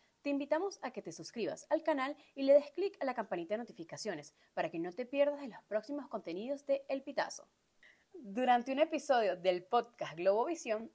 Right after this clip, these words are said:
Omar Enrique aseguró que los artistas Arcángel, Don Omar y Ana Gabriel debían pedir disculpas públicas al gobierno de Nicolás Maduro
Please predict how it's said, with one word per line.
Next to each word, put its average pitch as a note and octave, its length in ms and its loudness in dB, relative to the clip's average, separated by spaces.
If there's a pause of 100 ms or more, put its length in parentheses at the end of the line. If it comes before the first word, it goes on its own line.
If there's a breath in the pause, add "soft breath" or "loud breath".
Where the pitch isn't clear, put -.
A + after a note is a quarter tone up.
Omar B3+ 260 4
Enrique D4+ 320 0
aseguró A#3 460 2
que F#3+ 100 0
los F3 160 -2
artistas D#3 760 -8
Arcángel, D#3+ 720 -2
Don D#3 200 -8
Omar F3+ 360 -4
y E3+ 160 -6
Ana F#3 180 -2
Gabriel C#4+ 360 2 (320 soft breath)
debían D#4 560 0
pedir F#3 300 -4
disculpas C#4 500 -4 (140)
públicas E4+ 540 -2
al G#3+ 140 2
gobierno E3+ 380 -2
de B3+ 60 -6
Nicolás D3+ 420 -2
Maduro F3+ 340 -2